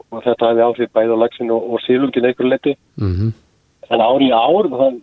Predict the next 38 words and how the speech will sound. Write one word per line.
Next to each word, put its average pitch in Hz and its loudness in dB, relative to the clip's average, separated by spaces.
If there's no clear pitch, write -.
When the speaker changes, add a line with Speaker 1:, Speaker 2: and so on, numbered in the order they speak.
Speaker 1:
veðrið 135 2
var - -2
fínt 190 -2
og 110 -4
vatnið 143 0
var 127 0
fínt, - -6
en 120 -2
laxinn 127 -2
skilaði 151 0
sér 143 0
ekki 139 -6
nógu 143 0
vel. 156 0
Það 117 -4
er 127 0
eitthvað 127 0
sem 131 -2
að 117 -4
menn 127 -2
eru 131 0
núna 135 2
svolítið 123 -2
að 120 0
ræða 131 0
og, 127 -6
og - -6
spekulur 139 2
í 123 2
hvað 135 0
sé 139 -2
að 131 -6
gerast. 131 0
Speaker 2:
Já, 113 4
eru 113 4
einhverjar 123 2
kenningar 156 2
þar? 139 2